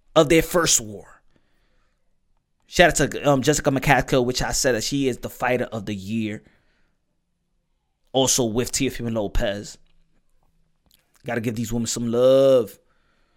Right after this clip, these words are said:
Got Chocolatito versus Estrada on the same night.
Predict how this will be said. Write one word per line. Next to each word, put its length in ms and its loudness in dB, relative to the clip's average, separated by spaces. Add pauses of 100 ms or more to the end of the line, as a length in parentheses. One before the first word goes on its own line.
(880)
Got 160 6
Chocolatito 640 6
versus 260 4
Estrada 480 6
on 200 8
the 80 8
same 420 6
night. 560 6